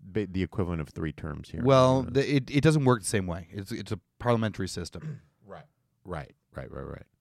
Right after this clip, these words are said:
Speaker 1: Which I
Speaker 2: So
Speaker 1: think is a better system
Speaker 2: Yeah.
Speaker 1: overall.
Speaker 2: I, I, I forget how often it is that they
Speaker 1: <clears throat>
Speaker 2: have to be called, but
Speaker 1: Hmm.
Speaker 2: elections are generally called, uh, whenever.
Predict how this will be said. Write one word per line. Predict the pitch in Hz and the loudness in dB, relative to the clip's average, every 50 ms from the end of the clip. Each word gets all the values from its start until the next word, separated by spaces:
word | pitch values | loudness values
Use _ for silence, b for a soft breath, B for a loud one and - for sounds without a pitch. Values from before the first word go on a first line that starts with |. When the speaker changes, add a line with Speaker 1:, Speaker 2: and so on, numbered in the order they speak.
| b b b b b b b b b b b | b b b b b b b b b b b
Speaker 1:
Which | 120 117 - | -2 2 4
I | 160 | 4
Speaker 2:
So | 143 | 4
Speaker 1:
think | - 180 151 | 4 4 2
is | 131 110 113 | 4 4 2
a | |
better | 98 87 95 82 87 80 | 2 2 2 2 2 0
system | - - 85 - - 78 78 78 76 107 | 0 -4 -4 -4 -4 -6 -4 -4 -2 -2
Speaker 2:
Yeah. | 104 73 76 | -2 -2 -2
Speaker 1:
overall. | 73 73 73 85 - _ _ | -4 -4 -8 -12 -16 _ _
Speaker 2:
I, | 127 131 - | -6 -6 -4
I, | - 151 156 160 - - 208 | -4 -4 -4 -2 0 0 0
I | |
forget | 202 - 233 226 233 202 - - | 2 4 6 6 6 6 6 0
how | - 117 135 - 156 156 | 0 4 6 6 8 6
often | 151 151 147 - 151 131 | 6 4 2 2 2 2
it | 123 117 | 6 6
is | 123 127 131 117 - | 8 8 8 6 4
that | 120 104 | 2 2
they | - 113 107 95 | 4 4 2 2
Speaker 1:
<clears throat> | 110 | 2
Speaker 2:
have | 120 98 95 123 131 135 139 | -2 -2 0 0 0 0 0
to | - 143 | -4 -2
be | 135 151 139 | -2 -2 -2
called, | - - 165 165 170 170 180 180 - - b b b b b b b b b b b b _ | 0 0 0 2 2 0 0 -2 -4 -10 b b b b b b b b b b b b _
but | - 113 110 95 | 4 4 4 4
Speaker 1:
Hmm. | 92 85 | 2 2
Speaker 2:
elections | 113 113 131 147 170 - - 170 135 117 | 2 4 6 4 4 4 0 -2 0 0
are | 123 104 | 0 0
generally | - 131 123 120 120 117 107 110 110 | 2 2 2 2 2 0 2 0 0
called, | 104 - - 110 107 104 101 101 101 95 92 95 - - _ _ _ _ _ _ _ _ _ _ _ _ _ _ - | -2 0 0 2 4 6 6 6 4 4 2 -2 -6 -16 _ _ _ _ _ _ _ _ _ _ _ _ _ _ -2
uh, | 98 95 92 90 90 90 87 87 87 90 - - _ _ _ _ _ _ _ _ | 0 2 2 2 2 2 0 0 -2 -4 -8 -12 _ _ _ _ _ _ _ _
whenever. | 98 98 107 117 113 123 123 104 90 - | -4 2 6 6 8 8 8 6 2 -4